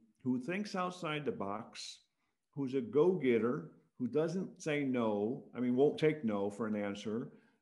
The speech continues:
who is very forward, what, what, give us a clue what you're gonna surprise us with that's different at the twenty twenty-two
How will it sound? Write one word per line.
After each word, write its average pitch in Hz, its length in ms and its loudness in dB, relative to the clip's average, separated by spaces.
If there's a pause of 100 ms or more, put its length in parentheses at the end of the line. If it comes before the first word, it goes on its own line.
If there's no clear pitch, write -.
(120)
who 131 500 0
is 113 100 0
very 156 320 0 (300)
forward, 110 560 0 (840)
what, 165 440 -4 (880)
what, 127 680 -6
give 180 160 0
us 220 140 -2
a 180 60 0
clue 170 480 2
what 120 420 0
you're 208 120 -2
gonna 180 240 -2
surprise 151 760 -4
us 113 220 -4
with 113 360 0
that's 117 240 -4
different 113 640 0 (680)
at 113 120 -4
the 113 80 -4
twenty 165 380 -4
twenty-two 147 800 -2